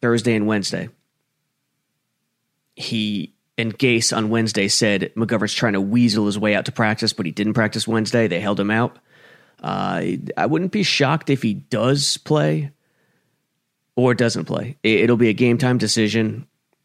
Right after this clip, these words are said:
I-, if I had to bet on it, I would say he doesn't play because this coaching staff just doesn't play guys who are hurt. And it's amazing that they're that cautious with these guys and the injury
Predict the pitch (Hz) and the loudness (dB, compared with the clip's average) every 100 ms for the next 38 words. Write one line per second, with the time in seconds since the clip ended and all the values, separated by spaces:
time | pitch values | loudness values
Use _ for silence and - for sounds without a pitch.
0 | _ 110 104 107 117 113 107 - 98 104 | _ -4 -2 0 0 2 0 0 -4 -2
1 | 117 120 127 127 120 98 98 - 110 90 | 0 2 2 2 2 0 -2 -2 -2 0
2 | 113 110 - 120 120 123 - 101 - 107 | 0 0 0 0 0 -2 -6 -6 -4 -4
3 | 95 104 - 110 117 107 107 104 - 101 | -2 -2 0 0 -2 -2 -2 -2 -4 -6
4 | 98 - 92 95 98 - _ _ _ _ | -6 -6 -4 -4 -6 -8 _ _ _ _
5 | _ _ _ _ _ _ _ _ _ - | _ _ _ _ _ _ _ _ _ -10
6 | - 98 95 98 - _ _ _ - 107 | -4 -2 -2 -4 -10 _ _ _ -6 -2
7 | 131 - - - 101 101 - 139 - _ | -2 -4 -8 -6 -4 -2 0 -2 -4 _
8 | _ _ _ _ _ _ - 107 104 107 | _ _ _ _ _ _ -8 -4 -2 -2
9 | 107 110 120 160 196 127 - - 104 104 | -2 -2 0 2 2 0 -8 -10 -10 -4
10 | 104 110 147 - - 131 156 - 110 - | -2 0 -2 -4 -2 0 0 -2 -4 -6
11 | - 90 92 - 65 76 - - - _ | -8 -6 -6 -4 -6 -4 -4 -4 -8 _
12 | _ _ _ - 120 117 120 139 147 131 | _ _ _ -4 0 2 2 2 2 2
13 | 120 | -2